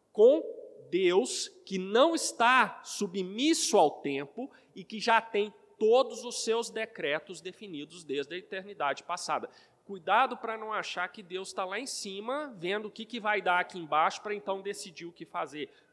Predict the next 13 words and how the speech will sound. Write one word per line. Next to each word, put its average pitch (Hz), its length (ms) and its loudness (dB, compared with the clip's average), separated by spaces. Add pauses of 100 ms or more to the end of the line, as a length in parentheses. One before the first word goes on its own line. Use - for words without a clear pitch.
Não 185 240 -6
é 185 80 -2
assim 185 320 -6
que 127 120 -16
funciona. 107 600 -14 (420)
Ele 139 180 -6
já 170 200 4
decretou 208 560 0
o 233 40 -4
que 202 120 -4
vai 147 160 0
ser 143 200 -6
feito - 420 -10